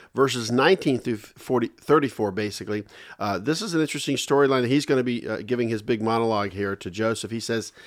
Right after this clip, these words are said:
basically, i-, it's about, "As Judah shared with Joseph all of the circumstances involved with the brothers and their father, he wanted to take the place of Benjamin to be Joseph's bondman." I know Mike Cromwell last night made a very good point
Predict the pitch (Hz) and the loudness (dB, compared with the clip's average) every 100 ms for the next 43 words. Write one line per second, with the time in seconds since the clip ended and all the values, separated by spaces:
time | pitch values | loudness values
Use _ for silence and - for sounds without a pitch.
0 | - - 139 147 160 147 127 113 120 107 | -20 -4 0 2 2 0 0 -2 -2 -2
1 | 120 123 123 120 110 131 170 175 - 165 | 0 2 2 -2 2 4 6 6 2 2
2 | 156 147 123 143 143 139 120 101 - - | 2 0 0 4 4 4 -2 -6 -12 -20
3 | - - 135 147 170 165 - 147 143 131 | -10 2 6 8 8 6 4 4 4 0
4 | 135 131 - 120 113 110 120 139 135 120 | 2 2 0 0 2 6 8 8 4 -4
5 | 101 120 135 143 156 156 - - _ - | 0 6 8 6 2 -2 -8 -20 _ -2
6 | 139 156 165 156 147 - 180 190 143 101 | 6 6 8 6 4 6 8 8 8 2
7 | 107 - _ _ _ - 139 139 180 185 | -2 -8 _ _ _ 2 6 8 8 6
8 | 156 - 165 165 - 156 151 127 117 185 | 2 2 2 0 -2 0 2 -2 2 4
9 | 233 180 113 104 110 - - - 127 139 | 4 4 2 0 -2 -8 -18 -10 0 2
10 | 131 127 120 117 - 107 - 113 95 120 | 2 4 2 2 -2 -6 -8 -6 0 4
11 | 123 123 95 71 69 - _ _ _ _ | 4 2 -2 -6 -14 -20 _ _ _ _
12 | - - 135 123 123 117 131 123 123 107 | -14 0 2 4 2 0 -2 0 0 0
13 | 107 - 110 - 104 98 107 98 90 113 | -4 -4 -6 -4 -6 -4 -4 -6 -8 -4
14 | 107 | -4